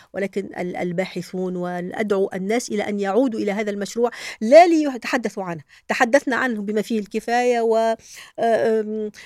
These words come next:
آه، قتلناه بحثا كما يقول ال-، العرب القدامى.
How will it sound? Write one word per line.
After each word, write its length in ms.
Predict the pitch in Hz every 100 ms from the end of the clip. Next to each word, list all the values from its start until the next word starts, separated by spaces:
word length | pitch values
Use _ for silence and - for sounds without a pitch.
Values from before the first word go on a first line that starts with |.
| - -
آه، 400 | 220 196 208 190 - -
قتلناه 500 | 233 262 285 285 254
بحثا 280 | 190 - 226
كما 280 | 214 208 208
يقول 320 | 202 226 208
ال-، 240 | 202 196
العرب 380 | 196 190 190 196
القدامى. 580 | 185 214 196 196 190